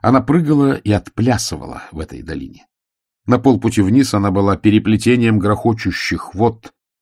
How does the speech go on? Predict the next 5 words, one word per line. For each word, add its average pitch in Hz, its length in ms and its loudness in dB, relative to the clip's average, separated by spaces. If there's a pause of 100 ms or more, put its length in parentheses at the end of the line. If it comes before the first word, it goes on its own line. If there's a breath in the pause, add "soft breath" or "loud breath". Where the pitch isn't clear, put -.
навечно 127 600 2
сливающихся 98 920 0
и 92 140 -6
расстающихся - 1120 -12
навсегда. - 800 -16